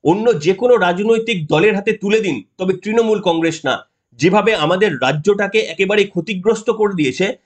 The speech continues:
তৃণমূল কংগ্রেসকে ক্ষমতায় আরো একদিন থাকা মানে আরো আরজি কর ঘটে যাওয়ার সম্ভাবনা। তবে হ্যাঁ, প্রমাণ ছাড়া তো আমরা কথা বলি না, নিশ্চিতভাবে প্রমাণ আপনাদের একেবারে খবরের শেষে প্রমাণও দেবো।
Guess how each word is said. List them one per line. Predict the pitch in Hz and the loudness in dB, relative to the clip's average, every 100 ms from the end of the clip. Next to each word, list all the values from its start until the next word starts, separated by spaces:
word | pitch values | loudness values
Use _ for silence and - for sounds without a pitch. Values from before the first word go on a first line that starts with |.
| _ - | _ -4
তৃণমূল | 160 190 202 202 | 0 2 2 2
কংগ্রেসকে | 208 202 214 214 220 | 2 2 2 0 -4
ক্ষমতায় | 220 - 160 190 208 214 - | -2 -2 0 0 0 0 -2
আরো | 143 196 196 - | -2 -2 -4 -4
একদিন | 190 175 175 254 247 | -4 -4 -2 -2 0
থাকা | 208 220 | -2 0
মানে | 196 156 208 - - | 0 0 -2 -8 -4
আরো | 147 202 226 | 0 2 0
আরজি | 147 165 160 190 | 0 -2 -4 -4
কর | 202 190 | 0 0
ঘটে | 147 160 180 | 0 -2 0
যাওয়ার | 175 180 175 | 0 0 -2
সম্ভাবনা। | 147 131 127 113 120 - _ _ | -4 0 0 0 -2 -4 _ _
তবে | 196 214 | -2 0
হ্যাঁ, | 202 214 254 - - | 2 0 -2 -8 -2
প্রমাণ | 190 208 220 | 0 2 0
ছাড়া | 233 214 | 0 0
তো | 214 | 0
আমরা | 208 208 190 | 0 0 0
কথা | 180 202 | -2 0
বলি | 185 190 196 | 2 2 2
না, | 196 - _ _ | 0 -4 _ _
নিশ্চিতভাবে | 139 - 185 156 165 | -4 -2 -2 0 -2
প্রমাণ | 165 160 170 180 | 0 0 2 2
আপনাদের | 170 170 165 175 - | 0 0 -2 -4 -4
একেবারে | 147 165 160 165 | -6 -2 -2 -2
খবরের | - 139 160 160 | -2 0 2 0
শেষে | 156 147 127 | 0 -2 -2
প্রমাণও | - 127 156 170 | 0 2 2 2
দেবো। | 147 147 | 0 0